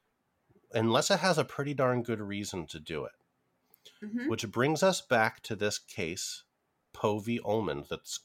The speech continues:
Speaker 1: that the Supreme Court did not hear, but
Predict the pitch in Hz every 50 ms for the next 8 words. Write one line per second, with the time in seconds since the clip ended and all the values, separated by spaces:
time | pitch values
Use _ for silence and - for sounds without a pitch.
0 | _ _ - 82 - - 87 - 95 90 - - 104 95 - - 95 87 82 -
1 | 85 78 90 92 101 120 147 156 131 123 - - - - - - _ _ _ _
2 | _ _ _ _ _ _ _ _ _ _ _ _ - 98 87 - 98 92 92